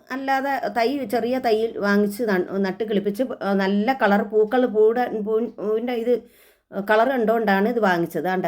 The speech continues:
സാഫാണ് ഇത് തേച്ച് കൊടുക്കേണ്ടത്. അപ്പം നമ്മൾ കട്ട് ചെയ്തതിന് ശേഷം, ആ, ആ മുറിഞ്ഞ ഭാഗങ്ങളിൽ ശകലം സാഫ് എടുത്തൊന്ന് തേക്കണം.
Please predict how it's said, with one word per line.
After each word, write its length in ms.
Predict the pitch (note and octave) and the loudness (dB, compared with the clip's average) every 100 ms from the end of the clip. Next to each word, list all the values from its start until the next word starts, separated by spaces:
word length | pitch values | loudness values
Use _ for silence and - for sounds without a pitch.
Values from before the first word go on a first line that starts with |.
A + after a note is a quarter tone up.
| E3 | -4
സാഫാണ് 560 | G#3 F#3+ A3 A#3 F#3 G3 | 0 2 2 0 0 0
ഇത് 120 | G3 | 0
തേച്ച് 200 | B3 B3 C4 | 0 0 0
കൊടുക്കേണ്ടത്. 380 | F#3 D#3 D3+ | 0 -4 -6
അപ്പം 160 | F3+ A#3 | -6 -2
നമ്മൾ 220 | A3 A#3+ | -2 -2
കട്ട് 300 | D4 G#3+ G3+ | -2 -2 0
ചെയ്തതിന് 400 | D4+ G#3 F#3 G3+ | 2 4 4 0
ശേഷം, 420 | G3+ D3 C#3 G3 D4+ - _ - - _ _ | 0 -4 -2 -6 -6 -10 _ -20 -20 _ _
ആ, 100 | F3+ F3+ F3 F3 D#3+ | -4 -2 0 0 -2
ആ 120 | D#3 G3+ | -2 0
മുറിഞ്ഞ 480 | A3 G3+ G3+ G#3 A#3 | 2 2 2 2 -2
ഭാഗങ്ങളിൽ 840 | A#3 F3 D#3+ F3 - F3+ F3 E3+ F#3+ - _ _ | -2 -2 0 -2 -4 -4 -2 0 -2 -4 _ _
ശകലം 340 | - F3 E3+ - | -12 -6 -6 -6
സാഫ് 440 | - F#3 F3+ G3+ F#3 | -6 -2 -2 0 -2
എടുത്തൊന്ന് 380 | C#3+ F#3+ G3+ G#3 | -2 -2 -4 0
തേക്കണം. 440 | B3 G#3+ F#3+ C3+ | 0 2 -2 -6